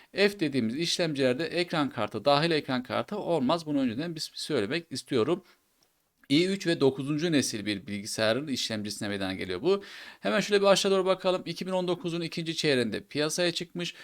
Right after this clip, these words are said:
On dört nanometrelik bir yarı iletken teknolojisine sahip arkadaşlar.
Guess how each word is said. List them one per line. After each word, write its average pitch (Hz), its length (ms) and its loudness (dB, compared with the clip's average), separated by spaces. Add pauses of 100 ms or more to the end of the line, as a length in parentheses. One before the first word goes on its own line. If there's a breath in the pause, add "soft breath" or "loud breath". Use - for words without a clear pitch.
(260 loud breath)
On 190 340 2
dört 196 220 2
nanometrelik 147 720 0
bir 143 80 0
yarı 131 260 2
iletken 131 360 -4
teknolojisine 107 720 -8
sahip 147 360 0
arkadaşlar. 180 640 -4